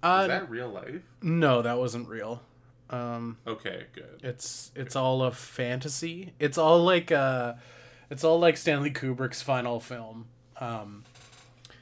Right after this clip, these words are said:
Speaker 2: Two thousand one: A Space Odyssey?
Speaker 1: No, the one where, um, whatchamacallit, uh, Tom Cruise f-, fucks a cult.
Speaker 2: That was his last movie?
Speaker 1: Yeah, Eyes Wide Blast.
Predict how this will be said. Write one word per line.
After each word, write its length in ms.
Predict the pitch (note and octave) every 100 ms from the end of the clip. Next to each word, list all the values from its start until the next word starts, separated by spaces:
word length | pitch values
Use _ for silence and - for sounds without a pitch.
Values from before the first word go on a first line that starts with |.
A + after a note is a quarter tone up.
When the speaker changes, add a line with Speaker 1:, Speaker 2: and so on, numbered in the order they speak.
| _ _ - - -
Speaker 2:
Two 140 | G2
thousand 320 | F#2+ G#2 G#2
one: 100 | F#2+
A 60 | G#2+
Space 300 | - A2 -
Odyssey? 280 | - - - _ _ _ _
Speaker 1:
No, 240 | F3 F#3 C3+
the 140 | C3+
one 260 | C#3 C#3+ C#3+
where, 420 | C#3 C3+ C3 B2+
um, 600 | B2 A#2+ A#2 A2+ A2+ A#2 - - _ -
whatchamacallit, 760 | C3 B2+ B2+ B2 B2 A2+ A2+ G#2 -
uh, 760 | A#2 G#2+ G#2 F2 F2+ D2 D#2 - - -
Tom 260 | - C3 B2+
Cruise 460 | - C3+ B2+ A#2
f-, 340 | - - - - -
fucks 380 | - B2+ C3
a 60 | B2
cult. 480 | - B2+ A#2+ - - _ _ _ _ _ _ _ _ _ _ _ _ _ _
Speaker 2:
That 100 | G2+
was 160 | C3+ F3+
his 140 | C4+
last 320 | B2+ A2 A#2+ F#2+
movie? 380 | F2 A#2 F#3+ - -
Speaker 1:
Yeah, 240 | F3 C#3
Eyes 220 | C#3+ D3
Wide 220 | D3+ D3
Blast. 540 | C3+ C#3 B2 G#2+ -